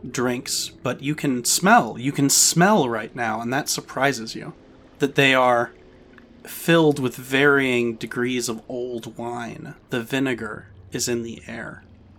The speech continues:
And you know that you are high above Semel Atsum. The woman speaking to you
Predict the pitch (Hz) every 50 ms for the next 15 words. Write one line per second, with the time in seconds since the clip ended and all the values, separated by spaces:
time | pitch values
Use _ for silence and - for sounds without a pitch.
0 | - - 143 147 147 147 156 147 139 131 131 143 143 135 123 123 - - 123 117
1 | 117 - - - - 123 123 131 135 131 120 - 120 113 110 110 - - - -
2 | 117 117 120 120 101 110 113 107 - - - 117 110 110 - - _ _ - -
3 | _ _ _ - - 127 156 143 135 139 156 165 160 143 135 131 - - - -
4 | 151 143 135 - 135 131 127 - 123 113 113 113 110 110